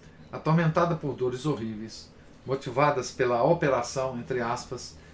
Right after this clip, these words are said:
que a curandeira lhe tinha feito no braço, não deixou de o censurar asperamente por ter confiado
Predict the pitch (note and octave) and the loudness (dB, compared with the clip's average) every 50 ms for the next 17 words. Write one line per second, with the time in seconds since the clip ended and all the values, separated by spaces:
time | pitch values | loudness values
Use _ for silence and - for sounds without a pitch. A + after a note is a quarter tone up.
0 | - - - - - - C#3+ C#3 - - E3 F3 E3+ D3 C3 A#2+ C#3 C#3 C3+ A#2+ | -20 -20 -20 -8 -2 2 2 2 2 4 4 6 6 4 6 6 6 4 4 4
1 | A2 G#2 A#2 B2+ B2+ - - C3+ A#2 G#2 - - A#2 G#2+ G2 - A2 A#2+ B2 A2+ | 0 -2 -2 -4 -6 -6 -8 -6 -8 -6 -6 -6 -6 -6 -6 -6 -8 -10 -8 -6
2 | G#2+ G#2+ A2 A2 G#2+ - - - - - - - - - - - - - - - | -4 -4 -4 -4 -6 -8 -14 -16 -20 -20 -20 -20 -20 -20 -20 -20 -20 -20 -20 -20
3 | - - - - - - D#3 F#3+ G#3 G3+ G3+ F#3 - - F3 F3+ F3 D#3 E3 E3 | -20 -20 -20 -18 -8 0 4 6 8 8 8 8 8 6 6 6 6 4 2 0
4 | D#3+ - F3 E3 D#3 - D3 C3+ C#3 C#3+ C#3+ C#3 - - - - D3 D3+ D3+ - | 0 0 -2 -2 0 0 0 2 2 2 2 0 -2 -8 -8 -4 -2 -2 -2 -2
5 | - - B2+ C3 B2 A2+ A#2 C3 C3+ - - - - - A#2+ - - C#3+ - - | -2 -4 -2 -2 -2 -4 -4 -6 -8 -10 -12 -14 -12 -12 -10 -8 -6 -6 -4 -4
6 | D3+ D3 - - A#2 A2+ A#2 A#2 A2+ A2+ | -4 -4 -2 -2 0 0 0 -2 -4 -8